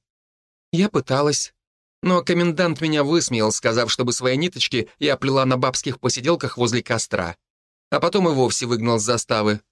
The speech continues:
Мне даже Андрей не поверил, вздохнула она, прикрыв глаза. Он на воротах стоит, ведущих в вольные земли. Мы с ним неплохо общаемся.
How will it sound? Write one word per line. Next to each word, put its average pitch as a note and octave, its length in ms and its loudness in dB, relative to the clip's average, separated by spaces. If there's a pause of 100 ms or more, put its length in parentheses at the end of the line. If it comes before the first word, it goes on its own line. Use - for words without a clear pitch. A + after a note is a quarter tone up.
(520)
Мне A#2+ 220 2
даже A#2+ 240 0
Андрей B2+ 400 2
не A2 100 0
поверил, A2 580 2 (200)
вздохнула G#2+ 580 2
она, A#2+ 240 2
прикрыв G#2+ 400 -2
глаза. G2 480 -2 (720)
Он C3 200 2
на C#3+ 80 2
воротах D3+ 400 0
стоит, A#2 380 0
ведущих C3+ 480 -2
в C#3+ 60 -8
вольные C3 260 4
земли. A2 460 -2 (580)
Мы G#3 160 4
с - 100 -4
ним F3 120 0
неплохо E3 440 0
общаемся. C3 680 -2